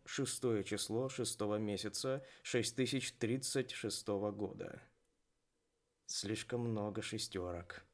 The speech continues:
Я не суеверный человек, но даже когда совпадает столько всего, хочется просто забиться в какой-нибудь угол и не вылезать оттуда. Вот только такого уголка у меня не было. Или был. Потом. Сперва.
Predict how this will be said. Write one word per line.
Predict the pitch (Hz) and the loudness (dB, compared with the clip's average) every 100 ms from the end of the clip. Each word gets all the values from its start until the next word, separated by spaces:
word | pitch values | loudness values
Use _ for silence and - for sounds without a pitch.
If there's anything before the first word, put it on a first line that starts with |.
| _ _ - | _ _ -4
Я | - - | -2 0
не | |
суеверный | 175 170 185 208 160 104 | 2 2 4 2 2 0
человек, | 107 107 107 107 - - - | 2 2 4 2 -2 -16 -2
но | 139 | 4
даже | 151 135 120 | 6 6 4
когда | 123 113 120 | 4 4 4
совпадает | 123 117 127 120 123 110 | 4 2 4 6 6 6
столько | - - 117 101 | 2 2 2 2
всего, | - 131 165 104 - - - | 0 2 2 2 -2 -20 -12
хочется | - 123 117 | -6 -2 0
просто | 120 127 120 - | 2 4 2 0
забиться | 104 107 123 101 110 151 - 113 | 0 2 0 -2 -2 -2 0 -2
в | |
какой-нибудь | 117 117 127 117 113 | -2 0 2 2 0
угол | 151 127 101 - - - | 2 2 2 -2 -12 0
и | |
не | 131 | 2
вылезать | 120 123 113 95 80 | 4 4 4 0 -6
оттуда. | 95 - 92 95 - - _ _ _ - | -8 -8 -10 -10 -16 -20 _ _ _ -8
Вот | 98 | -6
только | - 104 92 101 90 - - - | -4 -4 -2 -4 -6 -10 -16 -6
такого | 101 110 120 | -4 0 0
уголка | 104 104 104 110 107 | 0 2 0 2 0
у | |
меня | 98 92 95 | 0 0 0
не | 98 104 | 0 -2
было. | 95 98 - - _ _ _ _ - | -4 -10 -12 -20 _ _ _ _ -4
Или | - - 135 | 0 2 0
был. | 90 - - - _ _ _ _ _ | 0 -8 -12 -20 _ _ _ _ _
Потом. | - 85 92 90 82 - - _ _ - - - - | -2 -2 -2 -4 -4 -10 -18 _ _ -20 -20 -20 -14
Сперва. | - - 107 104 117 139 151 | -8 -2 0 2 4 4 4